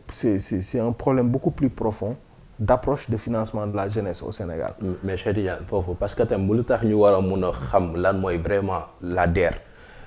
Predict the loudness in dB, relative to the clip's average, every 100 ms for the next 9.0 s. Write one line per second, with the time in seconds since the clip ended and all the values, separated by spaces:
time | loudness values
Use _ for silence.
0 | -20 -12 -8 -4 0 2 2 0 -8 -20
1 | -20 -20 -14 2 6 6 6 4 2 0
2 | 0 2 0 0 -2 -2 -4 -4 -8 -8
3 | -10 -14 -8 -4 0 2 2 2 0 0
4 | -2 -2 -2 -2 -6 -10 -2 0 4 6
5 | 6 6 4 2 0 -2 0 0 0 0
6 | 0 -2 -4 0 2 2 2 -2 -2 -2
7 | -2 0 0 0 2 0 0 -2 -2 2
8 | 2 2 0 -4 -6 -6 -4 -2 -2 -4